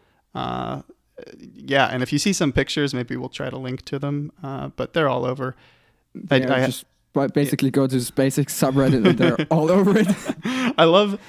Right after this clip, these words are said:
Speaker 1: I love, um, you know, d-, did they miss the fairings by the increased size of the net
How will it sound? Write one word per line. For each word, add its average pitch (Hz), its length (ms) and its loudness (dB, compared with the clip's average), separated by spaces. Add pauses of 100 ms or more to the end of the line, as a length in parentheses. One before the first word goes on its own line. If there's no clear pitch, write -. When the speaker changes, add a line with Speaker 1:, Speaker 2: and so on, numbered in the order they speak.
(100)
Speaker 1:
I 135 60 0
love, 185 260 2
um, 143 320 2
you 147 140 0
know, 151 200 0
d-, 160 120 -16 (160)
did 139 180 0
they 143 140 4
miss 156 260 2
the 180 100 -2
fairings 165 560 2
by 160 540 2 (500)
the 156 360 -2
increased 156 560 -2
size 151 360 0
of 143 140 -4
the 135 80 -2
net 147 400 -2